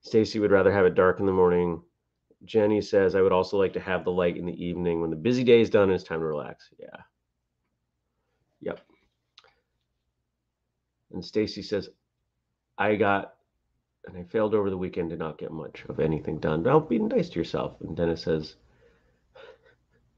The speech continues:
"Indiana Jeremy." Thanks, Dennis. These comments, like, it's, it's weird. They won't stay.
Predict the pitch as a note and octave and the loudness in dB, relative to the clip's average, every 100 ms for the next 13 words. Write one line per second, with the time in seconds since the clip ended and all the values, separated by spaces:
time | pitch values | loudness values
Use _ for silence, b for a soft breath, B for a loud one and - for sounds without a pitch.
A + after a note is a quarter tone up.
0 | _ _ _ B B2+ A#2+ F#2 F#2+ F#2 - | _ _ _ B -12 -12 -12 -14 -16 -6
1 | - G#2+ A#2 G#2 F#2+ F#2 E2+ - - - | 2 4 6 6 6 4 0 -4 -14 -16
2 | - - - - - - _ _ _ _ | -18 -20 -20 -20 -20 -20 _ _ _ _
3 | - F#2 - D2 B1+ - - - - - | -6 -4 -4 -4 -6 -8 -16 -20 -20 -20
4 | _ _ _ _ _ _ _ _ _ _ | _ _ _ _ _ _ _ _ _ _
5 | _ _ _ B B B _ B2+ A#2 - | _ _ _ B B B _ -20 -18 -18
6 | - E3+ D3 - - - - - - _ | -8 -4 -2 -4 -6 -8 -8 -10 -18 _
7 | _ - - F2+ D#2 A1+ - - _ _ | _ -20 -12 -6 -4 -4 -8 -14 _ _
8 | _ _ _ _ _ _ - G2+ A#2+ B2+ | _ _ _ _ _ _ -8 -4 -2 -2
9 | A#2+ - _ - - - - - B2+ - | -4 -8 _ -20 -20 -20 -10 -8 -6 -6
10 | - | -8